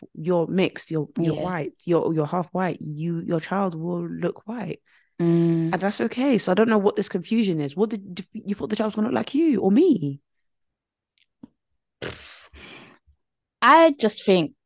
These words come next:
Speaker 2: as much as these people can lyrically be clever, I feel like the sense is not, is not there upstairs sometimes. That's what
Speaker 1: Mm.
Speaker 2: I think. And I think,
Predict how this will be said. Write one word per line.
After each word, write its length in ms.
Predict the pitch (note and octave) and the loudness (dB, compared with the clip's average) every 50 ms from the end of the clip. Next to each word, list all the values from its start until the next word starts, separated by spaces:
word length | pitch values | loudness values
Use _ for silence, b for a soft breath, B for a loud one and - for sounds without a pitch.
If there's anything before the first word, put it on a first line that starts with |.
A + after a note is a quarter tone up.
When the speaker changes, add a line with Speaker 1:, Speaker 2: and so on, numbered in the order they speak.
| - - - _ _ _ _ _ _ _ _ _ _ _ _ _ _ _ _ _ _ _ _ _ _ | -20 -20 -20 _ _ _ _ _ _ _ _ _ _ _ _ _ _ _ _ _ _ _ _ _ _
Speaker 2:
as 440 | E3+ F3 E3 D#3+ D#3 D#3+ - - - | 2 2 2 2 0 -4 -8 -12 -8
much 380 | - F3 F#3+ G#3 G#3+ G#3+ - - | -4 0 2 2 2 2 2 2
as 200 | A#3 G#3 G3 F#3+ | 2 2 2 0
these 200 | - G3 F#3 F3 | -2 -2 -2 -2
people 260 | - - G3 - E3+ | -4 -6 -6 -6 -6
can 260 | - F3 D#3+ D#3 D#3+ | -6 -4 -2 -2 -2
lyrically 500 | E3 F3+ F#3 G3 - - - E3+ E3 D#3+ - | -2 -2 -4 -6 -8 -10 -8 -6 -6 -6 -8
be 320 | E3+ E3 D#3+ D#3 D#3 D3+ - | -8 -6 -6 -6 -6 -8 -8
clever, 500 | - - E3+ E3 E3 E3 E3 G3 A3+ B3 - _ _ _ _ _ _ b b b b b b b b _ _ _ _ | -4 -2 -2 -2 0 -2 -2 -2 -4 -8 -10 _ _ _ _ _ _ b b b b b b b b _ _ _ _
I 60 | - | -10
feel 220 | - - - F3 E3 | -8 -4 -4 -2 0
like 540 | D#3 D#3 D3+ D3+ - - - _ - - - | 0 0 -2 -2 -4 -8 -12 _ -20 -20 -10
the 120 | - - C#3+ | -8 -6 -6
sense 800 | - - - F3+ E3+ - - - - - - - - - - _ _ _ _ _ _ _ | -6 -4 -2 0 0 0 -2 -8 -14 -16 -16 -14 -16 -18 -20 _ _ _ _ _ _ _
is 220 | - D3 D3 D3+ D#3+ | -8 -8 -4 0 2
not, 300 | D#3+ D#3+ D#3 - - _ _ _ _ _ _ _ _ _ _ _ _ _ _ _ _ _ _ _ | 2 2 2 0 -4 _ _ _ _ _ _ _ _ _ _ _ _ _ _ _ _ _ _ _
is 160 | - D3+ C#3+ D#3+ | -8 -4 0 0
not 220 | D#3+ D#3 B2 - | 0 0 0 -2
there 280 | D3 D3 D3 C#3+ C3+ - - _ _ _ _ _ - | -2 -2 -2 -4 -8 -14 -18 _ _ _ _ _ -8
upstairs 680 | - - - - - D3 C#3 C3+ B2+ C3+ - - - _ _ _ _ _ _ _ _ _ _ _ _ _ _ _ _ _ _ _ _ _ _ | -8 -8 -8 -8 -6 -6 -6 -6 -6 -10 -14 -18 -20 _ _ _ _ _ _ _ _ _ _ _ _ _ _ _ _ _ _ _ _ _ _
sometimes. 800 | - - - D3+ B2+ C3 - - C3 B2 C#3 - D3+ - - - - | -10 -6 -4 -4 -4 -6 -8 -10 -10 -10 -10 -12 -14 -16 -14 -6 -4
That's 160 | E3+ D#3 D#3 | -2 -2 0
what 80 | D3+ D3 | -2 -4
Speaker 1:
Mm. 40 | |
Speaker 2:
I 20 | D3 | -6
think. 300 | - - C#3+ C#3+ - - B B B B B - | -6 -4 -4 -4 -4 -6 B B B B B 2
And 100 | - F#3 | 4 4
I 40 | G#3 | 6
think, 260 | D4 D#4 - - | 6 4 4 0